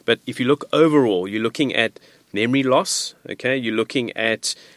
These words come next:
uh, difficulty finding the right words when you're communicating in speech,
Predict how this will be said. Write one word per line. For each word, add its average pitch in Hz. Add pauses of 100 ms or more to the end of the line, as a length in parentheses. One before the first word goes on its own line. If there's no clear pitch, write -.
(160)
uh, 104
difficulty 131
finding 123
the 107
right 110
words 120
when 107
you're 107
communicating 123
in 92
speech, -